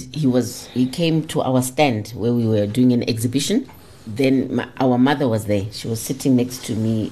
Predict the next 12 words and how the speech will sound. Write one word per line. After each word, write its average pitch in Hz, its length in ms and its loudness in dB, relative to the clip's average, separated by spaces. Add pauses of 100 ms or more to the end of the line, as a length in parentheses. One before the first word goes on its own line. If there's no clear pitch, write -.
at 95 100 -6
the 110 80 -6
stand. 107 320 -6 (680)
And 127 160 4
when 196 140 4
he 190 100 2
saw 170 240 2
her, 139 80 2
he 101 120 -2
said, - 360 -10 (180)
"Hmm, 294 300 4 (340)
Tiny? 240 640 0